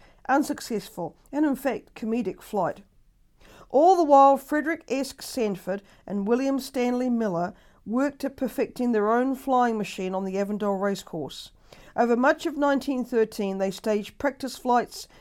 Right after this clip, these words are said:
and tinkered with the sixty horsepower E N V engine of their Farman biplane, a pusher craft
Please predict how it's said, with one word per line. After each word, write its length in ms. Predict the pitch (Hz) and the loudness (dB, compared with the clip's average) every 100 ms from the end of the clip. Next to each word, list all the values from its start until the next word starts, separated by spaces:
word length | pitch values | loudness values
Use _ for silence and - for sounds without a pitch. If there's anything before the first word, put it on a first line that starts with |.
| - | -14
and 160 | - 190 | -10 -4
tinkered 360 | 262 262 262 202 | 0 0 -2 -4
with 140 | 214 | -4
the 80 | 208 | -4
sixty 400 | - 294 - 262 | -6 -8 -6 -8
horsepower 720 | - 247 254 - 254 226 220 - | -4 -4 -4 -4 0 2 2 -2
E 200 | 269 269 | -2 0
N 160 | 254 | 0
V 380 | 202 240 240 220 | -2 -4 -4 -2
engine 400 | 220 208 196 190 - - - | -4 -4 -6 -8 -12 -20 -18
of 120 | - 214 | -12 -2
their 160 | 196 | -2
Farman 580 | 190 - 254 262 247 254 | -2 0 2 2 0 -2
biplane, 680 | 190 233 226 - 180 156 165 - - - | 0 2 2 0 -6 -6 -10 -18 -20 -10
a 60 | 196 | -10
pusher 420 | - 320 254 285 | -2 -2 0 -2
craft 540 | 220 - 190 185 190 | -2 -2 0 0 -2